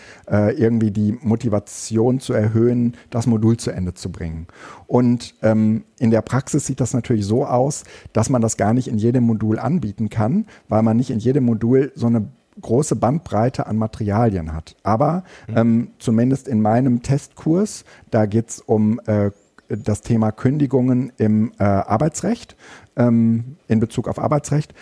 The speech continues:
Speaker 1: Das sind insgesamt zehn Module und, äh, da gibt es schon, äh, einige Module, wo das möglich ist. Ähm, und da könnte man dann eben auch entsprechend, ähm, die Materialien bereitstellen. Letztendlich haben wir es aber mit einer relativ kleinen Datenbasis zu tun und überhaupt,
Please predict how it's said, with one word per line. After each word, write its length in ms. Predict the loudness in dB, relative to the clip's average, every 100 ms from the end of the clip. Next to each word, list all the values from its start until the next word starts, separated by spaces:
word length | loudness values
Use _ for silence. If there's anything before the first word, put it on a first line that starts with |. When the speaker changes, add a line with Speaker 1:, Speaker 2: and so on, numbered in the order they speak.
| -20 -16
Speaker 1:
Das 260 | -2 0
sind 240 | 2 -2 -2
insgesamt 480 | -6 -2 0 0 0
zehn 180 | 2
Module 460 | 2 2 2 2 0
und, 580 | -2 0 0 -2 -8 -4
äh, 160 | -2
da 200 | 0 0
gibt 200 | 0 -4
es 80 | -6
schon, 520 | -8 0 2 2 -2 -2
äh, 200 | -2 0
einige 320 | 0 2 2
Module, 560 | 2 0 0 2 2 2
wo 80 | 0
das 160 | 0
möglich 380 | 0 -2 -2 -6
ist. 320 | -10 -12 -16 -4
Ähm, 300 | 0 0 -2 -8 -10 -4
und 200 | 0 2
da 200 | 0 2
könnte 260 | 0 0
man 260 | 2 2 2
dann 220 | 0 0
eben 320 | 0 0 0
auch 260 | 0 -2 0
entsprechend, 960 | -6 -6 -6 -4 -2 0 0 -2 -10 -2
ähm, 600 | 0 2 2 2 0 -4 _ _ _ _ -20 -20 -20 _
die 80 | 2
Materialien 640 | 2 2 0 2 2 2 0
bereitstellen. 640 | -2 -4 -4 -8 -4 -2
Letztendlich 840 | -2 -4 -2 -2 0 0 0 0
haben 140 | 0 0
wir 60 |
es 80 | 0
aber 180 | -2 0
mit 140 | -2
einer 140 | -2 0
relativ 420 | 0 0 -4 -6
kleinen 300 | -2 -2 0
Datenbasis 720 | 0 0 0 0 -2 -2 -6
zu 100 | -8
tun 340 | -6 -2 0 0
und 140 | 0
überhaupt, 640 | -2 -2 -2 -4 -6 -18